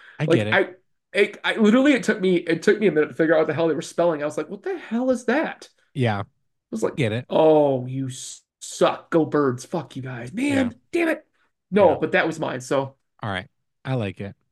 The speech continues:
Speaker 1: I
Speaker 2: So
Speaker 1: like
Speaker 2: it's
Speaker 1: it.
Speaker 2: time. So we're not gonna play our game right now. We're gonna play our game between the two. So
Speaker 1: Yep.
Speaker 2: we're gonna, we're gonna do our deep cut on this one, and
Speaker 1: Yep.
Speaker 2: then,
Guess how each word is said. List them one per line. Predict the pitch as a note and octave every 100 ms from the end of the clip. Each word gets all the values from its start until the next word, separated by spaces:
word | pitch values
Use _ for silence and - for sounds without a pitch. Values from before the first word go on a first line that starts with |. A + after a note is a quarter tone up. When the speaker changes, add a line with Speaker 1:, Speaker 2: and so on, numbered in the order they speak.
| -
Speaker 1:
I | F#3+
Speaker 2:
So | G3+
Speaker 1:
like | F3+
Speaker 2:
it's | G3+
Speaker 1:
it. | E3+
Speaker 2:
time. | B3+ C#4+ -
So | - A#3+ - - -
we're | A3+ B3+
not | E4+
gonna | G4 F#4
play | D4
our | C4+ A3
game | A#3+ A3+
right | G#3 D#3
now. | E3+ D#3
We're | E3+
gonna | A3
play | A3+ D4
our | C4
game | A#3+
between | F#3 F3+ A3+ G#3
the |
two. | F#3 - F3+ B2+
So | - E3 D#3
Speaker 1:
Yep. | E3
Speaker 2:
we're | A3+
gonna, | A#3 G3+
we're | G#3
gonna | B3+
do | D4
our | A3
deep | F3+ F#3 -
cut | F3+
on | C#3 C#3
this | C3 -
one, | A#2+ D#3
and | - F#3
Speaker 1:
Yep. | G#3 G#3 G3
Speaker 2:
then, | F3+